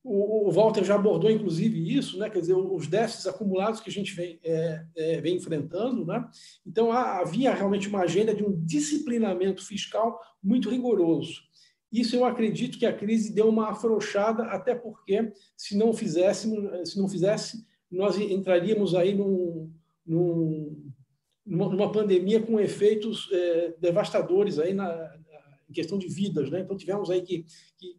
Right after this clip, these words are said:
que dotar o Ministério da Saúde e, e tudo que tá ali no seu entorno, né, de recursos financeiros pra, enfim, construir hospitais de campanha, é, dotar mais leitos, trazer equipamentos, pagar muito caro por esses equipamentos, mas, enfim,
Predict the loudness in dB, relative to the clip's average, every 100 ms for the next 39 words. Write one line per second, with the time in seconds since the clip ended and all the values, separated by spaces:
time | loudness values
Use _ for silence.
0 | _ -20 -18 2 4 4 0 0 -2 -10
1 | _ _ -2 -2 0 2 2 2 -2 0
2 | 0 2 2 0 -4 -8 -8 -10 -10 -10
3 | -8 -10 -10 -14 -6 -2 -2 -2 -6 -6
4 | -8 -4 4 4 4 -2 -6 -6 -10 -20
5 | _ 0 2 0 -2 -6 -6 -4 -2 -2
6 | 0 0 -2 -8 _ _ 0 2 0 -4
7 | -4 -2 -2 -2 -4 -2 -2 -2 -2 -4
8 | -8 -4 0 0 -2 -10 -12 -2 0 0
9 | -2 -4 -10 -14 -4 0 2 2 0 2
10 | 2 2 0 -2 0 4 4 2 -2 -4
11 | -2 0 0 0 -6 -4 -2 -2 -4 -4
12 | 0 0 2 2 0 0 2 2 -2 -2
13 | -2 -2 -12 -14 -10 -6 -6 -6 -6 -4
14 | -4 -6 -8 -8